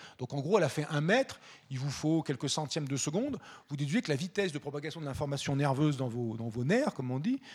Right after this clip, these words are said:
dans vos fibres nerveuses, c'est peut-être vingt, trente, quarante mètres par seconde, quelque chose comme ça, une quarantaine de mètres par seconde.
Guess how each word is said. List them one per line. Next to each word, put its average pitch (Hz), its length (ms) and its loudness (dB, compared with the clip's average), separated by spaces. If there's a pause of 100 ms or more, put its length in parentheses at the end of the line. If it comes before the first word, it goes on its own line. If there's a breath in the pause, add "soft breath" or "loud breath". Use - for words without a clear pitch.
(120)
dans 127 80 -2
vos 127 80 2
fibres 139 260 0
nerveuses, 151 340 2
c'est 151 200 2
peut-être 156 440 0
vingt, 131 380 0
trente, 151 400 -2
quarante 165 460 0
mètres 151 420 2 (260 soft breath)
par - 160 -4
seconde, 208 480 6
quelque 139 220 -2
chose 165 160 0
comme 185 160 0
ça, 147 160 2
une 131 80 -2
quarantaine 143 480 0
de 139 80 2
mètres 180 320 4
par 147 140 0
seconde. 160 320 -6